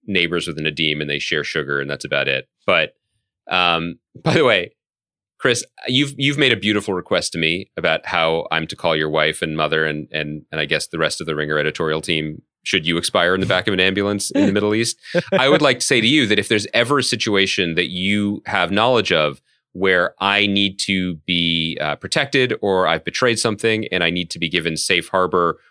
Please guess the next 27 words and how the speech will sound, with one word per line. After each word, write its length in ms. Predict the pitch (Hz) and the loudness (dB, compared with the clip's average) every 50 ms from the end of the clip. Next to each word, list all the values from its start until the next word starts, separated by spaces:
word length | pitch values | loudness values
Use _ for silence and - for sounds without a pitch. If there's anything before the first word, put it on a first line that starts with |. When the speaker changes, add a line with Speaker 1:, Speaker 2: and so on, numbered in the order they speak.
| _ _ | _ _
Speaker 1:
or 140 | - 104 101 | -4 -2 -2
at 60 | 98 | 0
least 220 | 90 92 87 - - | 0 -2 -4 -4 -2
taken 220 | - 98 - 98 | -2 -2 0 0
away 100 | 92 90 | 0 0
from 140 | 87 - 90 | 0 -2 -6
society, 540 | - 92 - - 98 92 92 87 80 76 - _ | -6 -4 -2 0 0 2 2 2 0 -2 -4 _
please 380 | - - 131 123 127 120 - | -8 -2 0 2 2 2 2
let 120 | 120 101 95 | 0 0 0
it 120 | 95 - | 0 0
be 240 | 101 92 87 82 82 - - | 0 0 2 2 0 -2 -2
in 100 | 90 85 | -2 0
a 240 | 80 78 78 78 - _ _ _ | 0 0 0 -2 -6 _ _ _
French 540 | - - - 98 85 82 80 - - - - _ | -14 -4 0 0 0 0 0 -2 -2 -4 -4 _
country 320 | - - 85 - - 73 65 | -6 -6 -4 -4 -4 -4 -4
house. 320 | - 50 - - - - _ _ _ - | -4 -4 -4 -6 -10 -10 _ _ _ -2
Speaker 2:
Right. 220 | 160 131 123 - _ _ - | 0 0 0 -4 _ _ -2
Speaker 1:
Like, 220 | 110 107 95 - _ _ - - _ - | -2 -2 -2 -2 _ _ -20 -18 _ 2
I, 300 | 127 135 139 151 170 - - | 4 4 6 4 2 2 2
all 200 | 139 139 160 180 | 4 4 4 4
these 200 | 190 208 190 - | 2 0 0 0
people 480 | - - 151 143 175 185 208 247 - _ _ _ _ _ _ _ _ - | 0 -2 -2 0 2 0 0 0 -2 _ _ _ _ _ _ _ _ -2
get 260 | 113 131 139 - - _ | 0 0 0 0 -4 _
put 280 | - - 170 - - - | -2 0 0 0 -2 -2
in 240 | - 139 139 139 139 | 0 0 2 2 0
the 80 | 127 123 | -2 -4
places 680 | - - - 120 120 123 - - 151 156 165 175 - | -6 -2 -2 0 0 0 0 -2 -2 -2 -4 -6 -8